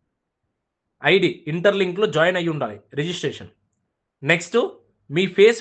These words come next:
వెరిఫికేషన్ కేవైసీ కంప్లీట్ చేసుకుని ఉండాలి. మూడోది వాలెట్ అండి, వాలెట్‌ని కూడా క్రియేట్ చేసుకుని ఉండాలి. ఈ బ్యాకప్ ఇప్పుడు చెప్పబోయేది మీరు చేయాలి అంటే ఫస్ట్ రిజిస్ట్రేషన్ ఇంటర్‌లింక్‌లో ఉండాలి,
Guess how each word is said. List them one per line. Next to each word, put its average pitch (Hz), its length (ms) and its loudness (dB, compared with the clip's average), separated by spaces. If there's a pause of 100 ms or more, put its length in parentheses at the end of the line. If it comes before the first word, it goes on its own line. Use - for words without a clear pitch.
వెరిఫికేషన్ 208 580 -2
కేవైసీ 190 420 -2
కంప్లీట్ 170 300 -6
చేసుకుని 156 300 -10
ఉండాలి. 135 240 -12 (1000)
మూడోది 214 380 6 (520)
వాలెట్ 185 360 4
అండి, 110 160 -12 (540)
వాలెట్‌ని 208 540 2
కూడా 196 180 0
క్రియేట్ 190 300 -2
చేసుకుని 180 300 -8
ఉండాలి. 107 220 -14 (160)
ఈ - 20 0 (120)
బ్యాకప్ 170 360 0
ఇప్పుడు 165 240 -12
చెప్పబోయేది 175 680 -4
మీరు 160 220 -8
చేయాలి 160 420 0
అంటే 143 180 -8 (580)
ఫస్ట్ 190 300 2 (880)
రిజిస్ట్రేషన్ 190 600 -2
ఇంటర్‌లింక్‌లో 175 540 -2
ఉండాలి, 170 260 0